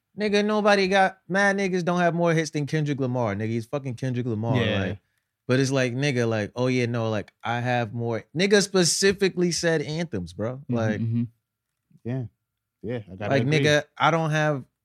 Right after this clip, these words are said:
Speaker 1: more songs than Jay-Z, but I'm like, "Hell yeah, I could, I could, I could outlast Jay-Z in a, a, a contest with the most songs about this."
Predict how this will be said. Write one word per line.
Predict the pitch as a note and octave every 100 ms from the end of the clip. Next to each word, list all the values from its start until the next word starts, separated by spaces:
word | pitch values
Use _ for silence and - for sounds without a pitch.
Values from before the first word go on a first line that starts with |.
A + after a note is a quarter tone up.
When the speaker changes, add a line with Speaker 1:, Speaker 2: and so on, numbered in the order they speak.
| _ C3
Speaker 1:
more | C#3 D3 C#3
songs | D#3+ D#3+ D#3
than | C3+ C3+
Jay-Z, | C#3+ C#3+ C#3 D#3
but | D#3
I'm | E3+
like, | D#3+ D#3
"Hell | G3+ G3+
yeah, | F3 E3
I |
could, | E3 D#3+ -
I | -
could, | - D3 -
I | D#3+
could | D#3 D#3
outlast | - D3+ D3 D3+ C#3
Jay-Z | D3+ D3 C#3+ C#3+
in | C#3
a, | B2+ A#2 -
a, | A#2+ A2+ -
a | A#2+
contest | - D#3 C#3+ D3+ C3+
with | C#3 C3
the |
most | B2 D3 B2+
songs | D3 C#3 B2+
about | A#2 C#3 B2+ D#3+
this." | A#2+ G#2